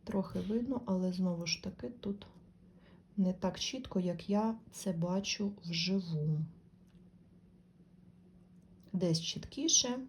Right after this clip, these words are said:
десь також чітко видно ці зірочки.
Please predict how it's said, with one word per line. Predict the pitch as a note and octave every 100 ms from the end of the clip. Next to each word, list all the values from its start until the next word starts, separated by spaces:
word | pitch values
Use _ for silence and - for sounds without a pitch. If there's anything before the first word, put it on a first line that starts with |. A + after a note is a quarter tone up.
| -
десь | G3 E3 D#3+ - - - - - - - - - - - - -
також | - E3 - - -
чітко | - A3+ - G3
видно | F#3 F#3+ F3 E3+ E3+ E3 - - - - - - - - - -
ці | -
зірочки. | E3+ E3+ E3 D#3+ - -